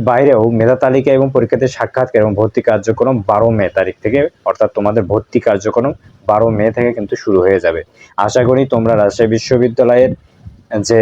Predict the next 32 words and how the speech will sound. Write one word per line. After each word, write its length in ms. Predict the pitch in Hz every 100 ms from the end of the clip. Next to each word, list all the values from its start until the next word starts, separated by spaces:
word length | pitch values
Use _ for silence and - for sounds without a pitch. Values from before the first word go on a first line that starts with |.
| 107
ভর্তি 420 | 92 123 - 139
প্রক্রিয়ার 500 | 123 127 120 127 117
যে 140 | 104
কার্যক্রম 580 | 104 107 110 107 110 101
সে 160 | 95 110
সম্পর্কে 460 | - 104 104 107 110
তোমরা 240 | 110 101 92
অবহিত 240 | 95 104 117
হয়েছো 360 | 98 95 92
এবং 180 | 127 135
সাবজেক্ট 400 | 135 113 98 117 -
চয়েসটি 380 | 113 107 - 120
সঠিকভাবে 480 | - 92 101 107 110
তোমরা 280 | 107 95 98
দিতে 220 | 98 98 107
পারবা। 300 | 101 92 120 - - -
সাবজেক্ট 300 | - 117 131
চয়েসের 340 | 139 131 131 120
ভিডিও 180 | 117 117
কিন্তু 200 | 117 120 110
already 240 | 104 107 110
আমার 160 | 107 110 - _ _ -
YouTube 360 | 101 101 113 -
চ্যানেলে 360 | 107 107 104 101
রয়েছে, 400 | 95 98 107 143
সেটা 240 | - 117 107 95
দেখে 260 | 107 104 135
তোমরা 300 | 117 92 104 151
সাবজেক্ট 380 | - 90 92 -
চয়েসটা 400 | 98 95 - 147 156
সঠিকভাবে 560 | - 110 113 - 95 95
দাও। 160 | 90